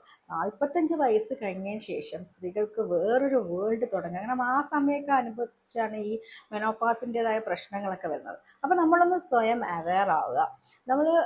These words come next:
ഏ, തടി വേണ്ട, തടി, ഏ, വേണം എന്നൊക്കെ പലതരത്തിലുള്ള ഇഷ്ടങ്ങളാണ്. പക്ഷെ എന്ത് തന്നെയാണെങ്കിലും ഹെൽത്തി ഫുഡ് എടുക്കാനായിട്ടൊന്ന് ശ്രദ്ധിക്കണം. നമ്മൾ ഒരുപാട് കാര്യങ്ങൾ മാറ്റുമ്പോൾ അത്, ഏ, നമുക്ക് ആവശ്യമുള്ള കാര്യങ്ങളിപ്പോൾ, ഏ, പല കാര്യങ്ങളും നമ്മൾ മാറ്റി മാറ്റി മാറ്റി, ഏ,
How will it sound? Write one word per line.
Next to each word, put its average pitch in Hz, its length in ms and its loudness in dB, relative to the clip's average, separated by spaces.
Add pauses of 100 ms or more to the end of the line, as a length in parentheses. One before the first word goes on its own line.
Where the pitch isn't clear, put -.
(120)
ഏ, 208 140 4 (120)
തടി 226 260 2
വേണ്ട, 214 280 0 (200)
തടി, 190 240 0
ഏ, 196 140 2 (240)
വേണം 190 380 2
എന്നൊക്കെ 262 260 -2 (100)
പലതരത്തിലുള്ള 277 640 2
ഇഷ്ടങ്ങളാണ്. 214 600 -4 (440)
പക്ഷെ 262 180 -6
എന്ത് 285 400 2
തന്നെയാണെങ്കിലും 277 680 2
ഹെൽത്തി 220 680 -4
ഫുഡ് 220 280 2
എടുക്കാനായിട്ടൊന്ന് 196 680 2
ശ്രദ്ധിക്കണം. 170 580 -6
നമ്മൾ 185 260 -4
ഒരുപാട് 233 460 0
കാര്യങ്ങൾ 233 400 2
മാറ്റുമ്പോൾ 190 680 -8 (380)
അത്, 226 140 2 (120)
ഏ, 214 420 0
നമുക്ക് 220 280 -6
ആവശ്യമുള്ള 240 580 0
കാര്യങ്ങളിപ്പോൾ, 226 680 0 (360)
ഏ, 214 200 -2
പല 226 200 2
കാര്യങ്ങളും 233 440 2
നമ്മൾ 226 240 -2
മാറ്റി 208 320 -2
മാറ്റി 214 260 -6
മാറ്റി, 208 360 -6
ഏ, 220 320 -8